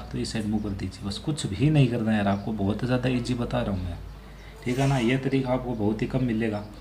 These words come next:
आगे देखिए इसमें point के इस side left side ज़ीरो है, इसमें एक है, ये बड़ा, ये लो। कोई दिक्कत हो तो बताओ, कोई भी दिक्कत हो तो बता सकते हो आप, कमेंट सेक्शन में जाके कमेंट कर देना कि ये जो मैंने तरीका बताया आपको कैसा लगा। मेरे according बहुत ही अच्छा लगा होगा।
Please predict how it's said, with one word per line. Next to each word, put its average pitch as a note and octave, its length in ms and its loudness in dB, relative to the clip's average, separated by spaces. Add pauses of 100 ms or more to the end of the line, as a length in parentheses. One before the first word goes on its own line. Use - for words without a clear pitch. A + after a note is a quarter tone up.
(140)
आगे C3+ 200 6
देखिए D3+ 260 4
इसमें D#3 240 0
point D3 280 6
के D3+ 100 0
इस D#3 180 0
side C3+ 200 4
left C#3+ 220 4
side C3 180 2
ज़ीरो C#3+ 240 4
है, C3+ 60 6
इसमें C3 240 2
एक C3 140 2
है, A#2+ 100 2
ये B2 160 4
बड़ा, C3 220 2 (800)
ये F2+ 160 -10
लो। F#2 180 -8 (260)
कोई A#2 120 -6
दिक्कत A#2+ 320 0
हो A#2+ 80 0
तो A2 100 0
बताओ, G#2+ 320 0 (880)
कोई C#3 240 4
भी B2+ 180 2
दिक्कत C3+ 340 2
हो B2 80 2
तो G#2+ 80 -6
बता A2+ 240 2
सकते G#2+ 340 -4
हो G2+ 60 0
आप, G2 180 -6
कमेंट C#3 220 4
सेक्शन C#3 280 0
में B2+ 120 -2
जाके A#2+ 220 0
कमेंट B2+ 280 0
कर A#2+ 120 -4
देना G#2+ 300 -2 (460)
कि A#2 80 2
ये A#2+ 140 8
जो B2+ 120 6
मैंने B2 220 4
तरीका A#2 320 2
बताया A2+ 340 2
आपको A2 220 -2
कैसा A2 260 -2
लगा। F#2+ 360 -4
मेरे B2 240 4
according A#2+ 340 4
बहुत G2 300 0
ही A2+ 60 4
अच्छा A2+ 260 -4
लगा G2+ 220 -2
होगा। F2+ 260 -6